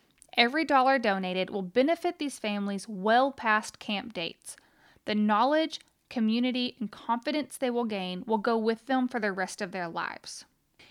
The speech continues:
If you are not able to attend camp but would like to donate, please do so on our CrowdRise fundraiser page. Your support financially will help us to create a more knowledgeable generation living with lymphedema.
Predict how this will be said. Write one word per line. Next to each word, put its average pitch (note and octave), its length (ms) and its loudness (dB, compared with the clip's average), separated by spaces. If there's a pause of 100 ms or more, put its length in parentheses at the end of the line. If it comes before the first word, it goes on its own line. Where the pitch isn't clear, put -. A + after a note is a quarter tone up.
If A#3+ 120 -4
you C4 120 4
are B3 80 4
not C#4+ 220 4
able D#4+ 240 0
to C#4 160 -2
attend A#3 380 -2
camp F#3 380 -6
but A#3+ 160 0
would A3+ 140 0
like A3+ 280 2
to D4+ 100 0
donate, G3+ 500 0 (200)
please D#4 260 -2
do A#3+ 180 0
so A#3+ 300 2
on G#3+ 180 2
our F#3+ 100 2
CrowdRise G#3+ 800 2 (160)
fundraiser F#3+ 500 -2
page. - 440 -12 (520)
Your A3 200 0
support D4 440 0
financially A#3 800 -2 (280)
will B3 80 2
help A#3+ 260 -2
us E4 140 0
to D#4+ 120 -4
create B3 480 -2
a G#3 60 -2
more G#3 300 0
knowledgeable A#3+ 800 2
generation G#3+ 680 -2
living G#3+ 480 0
with G3 160 -6
lymphedema. F3+ 680 -10